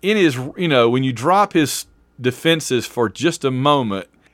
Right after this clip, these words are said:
he wants it all back the way it used to be. Remember in the, uh, in the pilot, he said that,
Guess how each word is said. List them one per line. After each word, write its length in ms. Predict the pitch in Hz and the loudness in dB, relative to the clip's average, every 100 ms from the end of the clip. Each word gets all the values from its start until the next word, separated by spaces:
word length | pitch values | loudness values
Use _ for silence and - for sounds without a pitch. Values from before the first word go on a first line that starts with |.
| _ | _
he 240 | - 160 | -2 0
wants 360 | 147 165 156 - | 2 0 0 -2
it 100 | 131 | -2
all 640 | 135 147 151 156 156 156 147 | 0 0 0 0 0 0 -2
back 380 | 139 143 143 | -2 -4 -4
the 100 | - | -6
way 260 | 131 135 143 | -2 -2 -2
it 100 | 135 | -4
used 220 | 135 139 - | -10 -10 -10
to 80 | |
be. 180 | 127 127 | -4 -4
Remember 500 | 117 135 185 185 180 | -2 -4 -4 0 0
in 200 | 160 151 | 0 -2
the, 260 | 143 131 127 | -2 0 2
uh, 260 | 120 113 110 | 2 0 -2
in 160 | 120 | -4
the 80 | 113 | -6
pilot, 600 | - 135 151 135 101 - | -4 0 2 2 -2 -4
he 140 | 127 123 | -8 -6
said 540 | - 135 123 117 - _ _ _ _ | -2 2 2 2 -4 _ _ _ _
that, 200 | 127 | -2